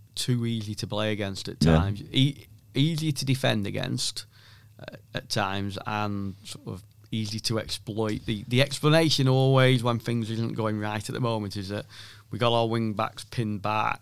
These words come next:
Speaker 1: We,
Speaker 2: Mm.
Speaker 1: we didn't get them high enough. Now, <sighs> you know, you can't keep trotting out that same one. Well,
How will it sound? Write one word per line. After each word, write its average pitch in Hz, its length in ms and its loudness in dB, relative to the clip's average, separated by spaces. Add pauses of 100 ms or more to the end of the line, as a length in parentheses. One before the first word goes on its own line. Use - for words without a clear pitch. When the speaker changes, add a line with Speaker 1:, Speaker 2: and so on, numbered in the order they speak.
Speaker 1:
We, 110 300 -2
Speaker 2:
Mm. - 60 -16
Speaker 1:
we 110 80 -4
didn't 117 220 0
get 120 120 0
them 110 120 0
high 113 180 -2
enough. 104 520 -4
Now, 107 440 0
<sighs> - 1300 -16
you 110 180 -4
know, 110 140 -4
you 104 180 -6
can't - 460 -4
keep 131 260 -2
trotting - 380 -2
out 113 220 0
that - 200 -2
same 107 340 0
one. 104 260 0
Well, 101 240 -4